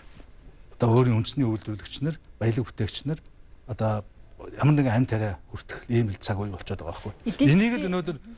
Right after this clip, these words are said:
Speaker 1: санал болгосон шүү дээ. Энд бол тийм нэг айхтар юм байхгүй нэг. Хоёрд бол энийг байхтай ингэж байсан шүү дээ. Зөвхөн гинтхэн өөрөө, тийм ээ, ингээд нууж байгаа л ханчуунаас гаргаад өгчөөгүй. Эний чинь өмнө бид чинь одоо манай зөвлөх баг, ерөнхийлөгчтэйгээ бүгд ерөнхий сайттай уулзсан.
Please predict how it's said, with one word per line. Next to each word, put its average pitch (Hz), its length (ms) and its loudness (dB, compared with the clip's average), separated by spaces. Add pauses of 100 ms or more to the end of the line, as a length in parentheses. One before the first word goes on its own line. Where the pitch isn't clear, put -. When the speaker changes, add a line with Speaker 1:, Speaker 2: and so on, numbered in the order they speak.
(140)
Speaker 1:
санал 139 300 2
болгосон 113 240 -4
шүү - 80 -8
дээ. 127 100 4
Энд 151 80 2
бол 139 140 -2
тийм 139 160 0
нэг 131 160 2
айхтар 127 340 -4
юм 113 140 -2
байхгүй 110 300 -6 (100)
нэг. - 40 -10 (380)
Хоёрд 185 400 2
бол 175 220 0
энийг 156 260 0
байхтай 143 300 -4 (340)
ингэж 131 320 -4
байсан 123 260 0
шүү - 140 -10
дээ. 104 80 -14 (320)
Зөвхөн 131 320 4
гинтхэн 160 380 2
өөрөө, 143 340 2
тийм 131 160 -2
ээ, 123 80 -2
ингээд 117 240 -6
нууж 135 240 0
байгаа 127 240 2
л 107 160 -14
ханчуунаас 127 400 -2
гаргаад 110 240 -4
өгчөөгүй. 104 380 -10 (420)
Эний 175 160 4
чинь 165 160 4
өмнө 151 160 2
бид 135 160 -4
чинь 127 240 -2
одоо 123 240 -2
манай 131 240 2 (240)
зөвлөх 127 400 2
баг, 120 240 -2
ерөнхийлөгчтэйгээ 117 760 -2 (440)
бүгд 175 240 4
ерөнхий 120 240 2
сайттай 113 320 -4
уулзсан. - 320 -12